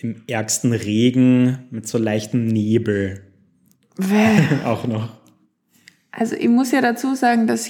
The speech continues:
Speaker 2: je, ähm, je mehr ich grad in dieses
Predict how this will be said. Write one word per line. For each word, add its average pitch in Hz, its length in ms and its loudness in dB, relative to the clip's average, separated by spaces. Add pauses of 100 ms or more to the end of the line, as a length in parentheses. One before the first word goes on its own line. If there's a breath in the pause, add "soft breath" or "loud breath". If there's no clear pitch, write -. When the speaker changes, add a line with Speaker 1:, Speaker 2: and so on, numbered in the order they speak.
Speaker 2:
je, 214 320 4 (760 loud breath)
ähm, 196 800 0 (880 loud breath)
je 214 160 4
mehr 208 640 4 (280)
ich 208 540 0
grad 208 400 -2
in 208 200 0
dieses 202 680 -6